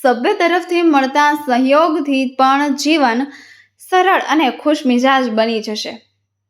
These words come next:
તો મિત્રો, આ સમય પ્રગતિના નવા દરવાજા ખોલે છે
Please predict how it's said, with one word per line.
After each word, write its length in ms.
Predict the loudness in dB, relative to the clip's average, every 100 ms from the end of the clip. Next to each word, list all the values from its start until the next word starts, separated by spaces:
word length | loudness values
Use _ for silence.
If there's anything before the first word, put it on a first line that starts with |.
| _ _ _ _ _ 0
તો 120 | 2
મિત્રો, 520 | 2 0 0 0 -2 _ _ _
આ 180 | -2 -2
સમય 360 | -2 0 0
પ્રગતિના 760 | 0 0 0 0 0 2 0 0
નવા 360 | 0 2 2 2
દરવાજા 640 | 0 0 2 2 2 0
ખોલે 380 | 0 -2 0 -4
છે 160 | -8